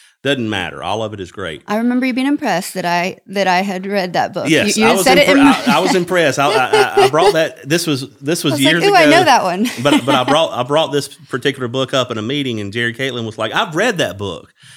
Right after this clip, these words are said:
Speaker 1: And one thing you won't know about Jerry Caitlin is Jerry Caitlin is a geek like me on books. We always, like, listen to books on
Speaker 2: And
Speaker 1: tape
Speaker 2: history,
Speaker 1: of
Speaker 2: yeah.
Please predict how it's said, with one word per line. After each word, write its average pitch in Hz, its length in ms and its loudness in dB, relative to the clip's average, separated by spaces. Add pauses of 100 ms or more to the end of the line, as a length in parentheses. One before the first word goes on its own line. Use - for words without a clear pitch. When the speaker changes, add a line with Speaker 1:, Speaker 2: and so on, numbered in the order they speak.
(320)
Speaker 1:
And 127 320 -4
one 208 140 2
thing 175 180 0
you 147 80 -2
won't 123 140 -4
know 120 80 -2
about 107 200 -2
Jerry 107 200 -4
Caitlin 98 360 -6
is 95 160 -10
Jerry 143 200 -6
Caitlin 110 340 -6
is 98 100 -8
a 95 60 -12
geek 104 260 -8
like 98 180 -4
me 101 140 -6
on 87 200 -8
books. - 520 -10
We 127 140 -2
always, 135 300 0
like, 98 100 -4
listen 113 260 -6
to 92 80 -8
books 107 280 -8
on 107 100 -6
Speaker 2:
And - 80 -4
Speaker 1:
tape 107 220 0
Speaker 2:
history, 113 340 -4
Speaker 1:
of 117 80 -2
Speaker 2:
yeah. 120 200 -4